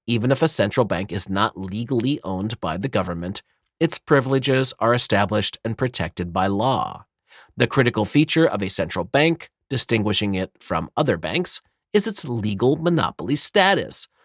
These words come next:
which gives it the privilege to issue banknotes and cash. Private commercial banks are only permitted to issue demand liabilities,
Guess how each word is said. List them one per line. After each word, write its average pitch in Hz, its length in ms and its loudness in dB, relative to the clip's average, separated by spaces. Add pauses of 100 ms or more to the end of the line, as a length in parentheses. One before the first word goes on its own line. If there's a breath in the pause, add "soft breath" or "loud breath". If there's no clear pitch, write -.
(120)
which 202 240 2
gives 113 260 2
it 139 140 2
the - 80 -4
privilege 95 680 -2 (180)
to - 160 -4
issue 240 300 0
banknotes 113 640 -2 (200)
and 104 280 -2
cash. - 600 -6 (580 soft breath)
Private 110 340 2
commercial 101 340 0
banks 139 500 2
are 143 120 0
only 131 280 2
permitted 107 420 2
to - 240 -4
issue 98 300 0
demand 123 640 0
liabilities, 147 1000 2